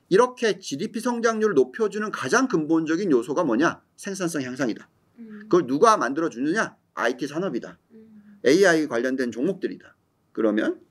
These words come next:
Speaker 1: 거기에 대한 초점을 맞추셔야 되겠죠.
Speaker 2: 어허.
Speaker 1: 물론 많은 분들께서 거기에만 초점을 맞추면 참 부담스럽죠. 왜냐하면 변동성이 심하니까.
Speaker 2: 맞아요.
Speaker 1: 어, 그렇지만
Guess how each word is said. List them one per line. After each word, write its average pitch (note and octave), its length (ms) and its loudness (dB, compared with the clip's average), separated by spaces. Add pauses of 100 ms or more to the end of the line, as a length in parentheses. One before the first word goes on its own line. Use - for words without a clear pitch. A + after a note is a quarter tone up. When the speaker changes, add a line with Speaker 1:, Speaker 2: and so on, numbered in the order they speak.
Speaker 1:
거기에 G2+ 300 -2
대한 G#2 120 -4
초점을 A#2+ 260 -8
맞추셔야 A2 360 -10
되겠죠. - 380 -16
Speaker 2:
어허. G3+ 420 -14
Speaker 1:
물론 D3 360 2 (340)
많은 E3+ 280 2
분들께서 G#3+ 500 -2
거기에만 G#3 720 2
초점을 G3 340 -4
맞추면 D#3 380 0
참 G#3 220 -10
부담스럽죠. E3+ 680 -2
왜냐하면 B2+ 200 -4
변동성이 C3 360 0
심하니까. E3 540 -4
Speaker 2:
맞아요. G3 460 -12
Speaker 1:
어, G3+ 160 -4
그렇지만 E3+ 540 0